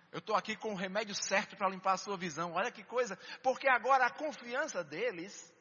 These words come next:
naquela igreja não tava mais em Jesus, mas agora nas coisas que estavam norteando a vida dele. Os melhores linhos, a riqueza do ouro, aquele colírio milagroso,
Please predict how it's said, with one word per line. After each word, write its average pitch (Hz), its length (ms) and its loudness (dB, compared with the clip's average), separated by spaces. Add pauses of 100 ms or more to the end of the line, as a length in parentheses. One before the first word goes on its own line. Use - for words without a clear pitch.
(220)
naquela 185 420 0
igreja 165 580 -4 (320)
não 247 160 -8
tava 254 320 0
mais 247 280 0
em 254 100 -6
Jesus, 214 640 -4 (800)
mas 196 220 -2
agora 208 360 -2
nas 226 260 -4
coisas 220 400 -4
que - 100 -18
estavam 214 300 -2
norteando 214 460 -6
a 214 40 -2
vida 226 220 -8
dele. 190 300 -8 (760)
Os 127 140 -16
melhores 165 460 -2
linhos, 175 640 -12 (220)
a 117 80 -8
riqueza 156 460 -6
do 180 140 -10
ouro, 170 440 -8 (260)
aquele 160 360 -8
colírio 165 640 -6 (340)
milagroso, 180 920 -2